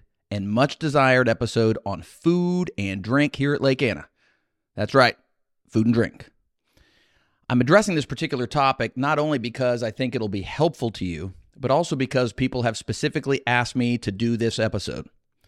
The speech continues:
Also, as a local real estate agent here at Lake Anna, clients are constantly asking me for food and drink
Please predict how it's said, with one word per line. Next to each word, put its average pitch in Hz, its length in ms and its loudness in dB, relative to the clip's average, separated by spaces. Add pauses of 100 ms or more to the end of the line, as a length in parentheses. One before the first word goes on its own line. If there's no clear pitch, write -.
(500)
Also, 147 260 2
as 131 80 2
a 123 60 4
local 123 280 2
real 127 200 4
estate 127 260 2
agent 123 300 2
here 117 160 0
at 104 80 -2
Lake 113 220 0
Anna, 120 420 2 (320)
clients 131 400 0
are 110 40 -4
constantly 131 640 -2
asking 120 400 0
me 117 140 2
for 117 180 -6
food 117 520 2
and 110 160 -2
drink 104 420 -4